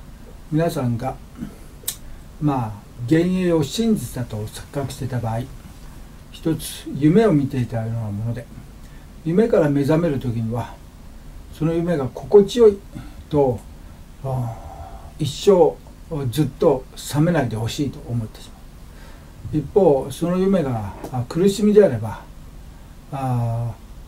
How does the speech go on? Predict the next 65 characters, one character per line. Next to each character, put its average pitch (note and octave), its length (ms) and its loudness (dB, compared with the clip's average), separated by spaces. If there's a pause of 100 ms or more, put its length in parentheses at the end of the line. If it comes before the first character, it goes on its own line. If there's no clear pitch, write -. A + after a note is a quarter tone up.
(200)
ー、 - 80 -18
そ E3 100 0
れ D#3 180 4
か D#3 100 2
ら C#3+ 300 2
目 C#3 160 2
覚 F3+ 160 6
め D#3 100 2
た A#2 120 -4
後 A2+ 180 -10
に、 A2 60 -8 (580)
え C#3 40 -6
ー、 B2 240 0
夢 E3+ 200 2
で C3+ 100 -2
よ C#3+ 100 0
か C3+ 120 -4
っ - 100 -8
た - 140 -14 (280)
と D3+ 60 -4
い C#3 60 0
う B2+ 40 0
ふ C#3 60 -2
う C3 60 0
に A#2 60 0
な - 60 -12
る。 - 60 -16 (840)
ま D#3 80 -4
あ、 - 20 0
要 E3+ 140 2
す E3 140 -2
る C#3+ 80 4
に - 20 -2
目 C#3+ 140 2
覚 F#3+ 180 6
め A3+ 100 8
っ - 40 0
て - 200 -8
い A#2 100 0
う A2+ 60 -2
の G#2+ 100 -4
は、 F#2+ 160 -10 (360)
あ、 B2+ 80 -6
精 F#3 220 2
神 G#3+ 180 2
的 G3+ 160 8
覚 - 260 -4
醒 F#3 160 0
っ - 40 0
て - 160 -8
い - 20 -2
う G#2 80 -4
の G2+ 80 -6
は、 F#2 160 -10 (640)
あ、 B2+ 280 -2
そ F#3 160 0
れ G3+ 100 12
が F#3 100 6
な E3 160 2
さ G#3+ 140 4
ら A3 100 6
な D#3 140 0
け B2 100 -4
れ A#2 80 -2
ば G#2+ 200 -6